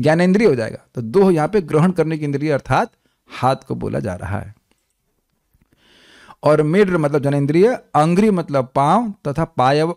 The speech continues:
पायव मतलब मल विसर्जन, मल विसर्जन इंद्रिय इति, इस प्रकार दस इंद्रियाणि अभवन, दस इंद्रियां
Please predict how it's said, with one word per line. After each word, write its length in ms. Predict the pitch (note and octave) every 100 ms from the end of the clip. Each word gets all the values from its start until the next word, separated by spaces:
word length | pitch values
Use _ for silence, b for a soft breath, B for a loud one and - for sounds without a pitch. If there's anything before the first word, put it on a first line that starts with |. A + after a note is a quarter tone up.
| -
पायव 360 | C#3+ E3+ D#3+
मतलब 260 | C3 A#2+ C3
मल 260 | A#2+ D3 E3+
विसर्जन, 600 | D#3 F3 F3 F#3+ D#3 D3+
मल 280 | A#2 C3+ F#3
विसर्जन 540 | E3+ D3+ D#3+ D3 E3+ E3+
इंद्रिय 440 | D3 D3 E3+ G3+ A#3 - F3+
इति, 380 | F3+ B2+ A2+ -
इस 120 | C#3
प्रकार 400 | - A2+ B2 E3+ A#2+
दस 520 | G#2+ G#2+ G#3 A#3 - D3
इंद्रियाणि 460 | C#3+ C#3 C#3 F#3+
अभवन, 460 | G#3 G#2 G#2+ G#2 G2+ - _ b b b b b b
दस 320 | A#2 E3+ G3+ -
इंद्रियां 460 | C3+ B2+ C3 F3+